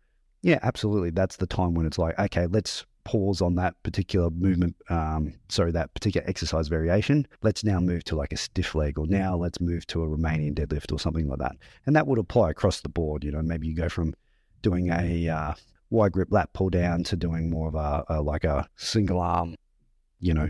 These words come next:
neutral grip pull down or something like that. There's gonna be an exercise variation there. That everything that you can look at, and this is why tracking your data is so important, because you can see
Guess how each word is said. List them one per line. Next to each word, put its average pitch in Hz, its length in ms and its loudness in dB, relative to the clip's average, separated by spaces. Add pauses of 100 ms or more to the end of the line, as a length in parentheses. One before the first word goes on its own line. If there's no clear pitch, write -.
neutral 85 340 0
grip 80 160 -2
pull 80 160 0
down 76 320 0
or 71 80 -4
something 80 300 -2
like 76 140 -4
that. 67 180 -2
There's 78 120 -4
gonna 92 180 2
be 82 100 0
an 82 80 0
exercise 80 400 0
variation 78 560 0
there. 78 220 -2
That 80 240 -2
everything 113 420 2
that 82 100 -2
you 85 80 -2
can 92 160 -2
look 90 140 0
at, 69 160 -2
and 82 80 -2
this 82 100 -2
is 82 120 -4
why 80 140 0
tracking 76 380 -2
your 73 80 -6
data 80 360 2
is 78 100 0
so 82 100 0
important, 76 460 -2
because 85 280 -2
you 82 80 0
can 78 200 -2
see 90 480 2